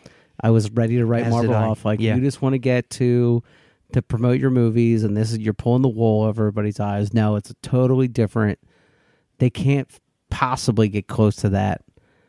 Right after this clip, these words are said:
Speaker 1: Uh, I think the only thing that's gonna come out of this that's even close is Steve Rogers will be Captain America soon-ish.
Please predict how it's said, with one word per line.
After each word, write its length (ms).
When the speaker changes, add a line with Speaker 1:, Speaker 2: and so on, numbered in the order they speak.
Speaker 1:
Uh, 560
I 120
think 200
the 80
only 180
thing 140
that's 160
gonna 160
come 180
out 140
of 60
this 160
that's 180
even 180
close 360
is 80
Steve 260
Rogers 420
will 100
be 100
Captain 360
America 440
soon-ish. 840